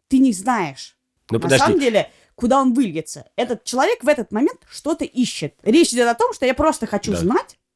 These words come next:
Speaker 1: чтобы он не нашел чего-то, после чего его Ф С Б закроет на много-много лет.
Speaker 2: Подожди секунду. Ты не просто хочешь это знать, а ты это хочешь знать за сто пятьдесят рублей в месяц. Что?
Speaker 1: Довольно дешево, что
Speaker 2: Что?
Speaker 1: говорит о том, что это нацелено на гр-, на массовый рынок.
Speaker 2: Конечно, вот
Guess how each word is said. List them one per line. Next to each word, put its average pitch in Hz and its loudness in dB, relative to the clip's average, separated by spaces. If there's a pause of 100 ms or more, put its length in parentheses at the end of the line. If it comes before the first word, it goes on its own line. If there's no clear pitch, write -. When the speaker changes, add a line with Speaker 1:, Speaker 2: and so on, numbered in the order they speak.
(140)
Speaker 1:
чтобы 254 0
он 226 2
не 214 2
нашел 208 -2
чего-то, 202 -6
после 175 -10
чего 214 -8
его 240 -4
Ф - -10
С 170 -4
Б 285 -4
закроет 214 -2
на 170 0
много-много 185 0
лет. 165 -4 (240)
Speaker 2:
Подожди 104 -2
секунду. 90 -6 (400)
Ты 131 0 (220)
не 104 2
просто 80 0
хочешь 92 -2
это 92 -4
знать, 87 0
а - -14
ты - -6
это 92 -6
хочешь - -6
знать 156 2
за 110 -2
сто 127 -2
пятьдесят - -2
рублей 117 2
в 110 -4
месяц. 78 -4
Что? 175 -6
Speaker 1:
Довольно 214 4
дешево, 220 0
что 202 0
Speaker 2:
Что? 180 4
Speaker 1:
говорит 240 2
о - 2
том, 359 0
что 262 -4
это 208 -2 (280)
нацелено 233 2
на 196 2
гр-, 196 0
на 196 2
массовый 202 2
рынок. 160 0
Speaker 2:
Конечно, 117 2
вот 98 0